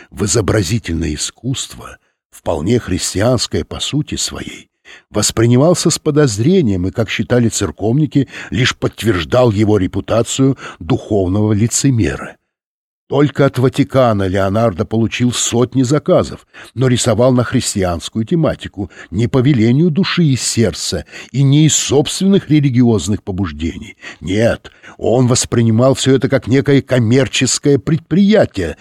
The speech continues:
способ изыскать средства для ведения разгульной жизни. К несчастью, да Винчи был шутником и проказником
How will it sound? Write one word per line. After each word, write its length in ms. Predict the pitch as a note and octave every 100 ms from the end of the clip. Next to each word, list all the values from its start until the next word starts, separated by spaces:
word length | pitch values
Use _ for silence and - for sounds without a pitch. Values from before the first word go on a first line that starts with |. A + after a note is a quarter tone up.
| - -
способ 680 | - - - D3 - C#3 -
изыскать 540 | A#2 A#2+ - C3 A#2
средства 720 | - D#2 E2+ A#2+ - F3 F#3 - - -
для 220 | D#2+ B2
ведения 560 | A2 D2+ F#2 G2+ A2+ A#2+
разгульной 720 | A2 G#2+ E2+ D2 E2 E2 G2
жизни. 680 | G#2 D3+ C#3 - E2+ - - _ _ _ _ _ _
К 40 | -
несчастью, 540 | B2 - F#3 D#3+ C#3
да 100 | A#2+
Винчи 300 | C#3 D#3+ -
был 180 | B2 D#3
шутником 640 | - C#3 D#3 D3 E3+ D#3
и 20 |
проказником 800 | C3+ C#3+ - G#2 G2 G2 D#2+ D2